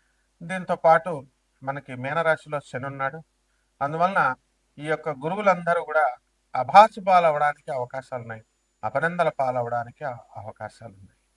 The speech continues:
మనం రాష్ట్ర గవర్నర్లను మనం ఒక పది సంవత్సరాల క్రితం చూసుకుంటే మరి అతను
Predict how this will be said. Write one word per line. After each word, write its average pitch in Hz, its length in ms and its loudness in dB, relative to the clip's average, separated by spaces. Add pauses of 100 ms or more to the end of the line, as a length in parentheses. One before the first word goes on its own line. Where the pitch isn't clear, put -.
(400)
మనం 160 260 0
రాష్ట్ర 165 380 6
గవర్నర్లను 185 720 2
మనం 147 260 -18 (400)
ఒక 139 160 -8 (140)
పది 131 280 -6
సంవత్సరాల 151 400 -4
క్రితం 139 400 -14
చూసుకుంటే 131 600 -10 (400)
మరి 123 340 -6 (200)
అతను 120 400 -6